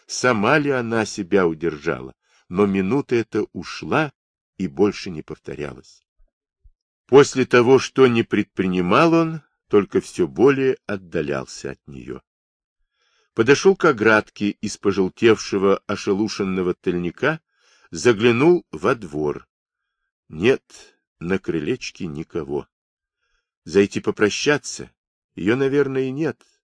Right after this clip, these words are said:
Она там, в землянке. А если и здесь, то и он здесь. Только подумал о нём, увидел перед собой бородатое лицо,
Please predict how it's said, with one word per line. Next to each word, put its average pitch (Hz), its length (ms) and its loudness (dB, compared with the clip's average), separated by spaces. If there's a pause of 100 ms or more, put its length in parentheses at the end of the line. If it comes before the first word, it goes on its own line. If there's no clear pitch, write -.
Она 87 300 -2
там, 117 340 -4
в 71 40 -16
землянке. 82 720 -4 (600)
А 104 100 6
если 135 300 4
и 123 100 4
здесь, 107 640 -2 (240)
то 85 160 2
и 73 80 0
он 127 240 0
здесь. - 500 -20 (1400)
Только 160 340 6
подумал 175 600 6
о 165 80 4
нём, 160 420 0 (500)
увидел 139 600 2
перед 110 280 -2
собой 110 420 2
бородатое 92 760 2
лицо, 156 560 -4